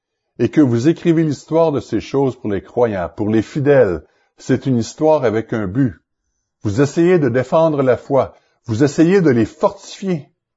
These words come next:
pour que la foi, que leurs familles et leurs amis s'en prennent à eux, ils soient équipés pour y faire face.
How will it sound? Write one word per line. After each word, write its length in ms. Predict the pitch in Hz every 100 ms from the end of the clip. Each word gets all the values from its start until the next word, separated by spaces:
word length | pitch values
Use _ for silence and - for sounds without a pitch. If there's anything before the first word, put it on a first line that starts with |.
| _ _ _ _ _
pour 240 | 147 147 -
que 100 | 185
la 160 | 170
foi, 680 | - - 180 180 180 170 170 _ _ -
que 80 | -
leurs 220 | 120 -
familles 440 | - 156 160 175
et 60 | 143
leurs 300 | 113 98 113
amis 320 | 131 151 160
s'en 300 | - - 117
prennent 360 | 95 - 202 147
à 100 | 95
eux, 260 | 101 117 _ _ _ _ _ _ _ _ _ _
ils 140 | 120 113
soient 360 | - 151 113
équipés 420 | 165 151 - 170
pour 180 | 170 139
y 40 | 123
faire 260 | - 127
face. 540 | - 143 110 - -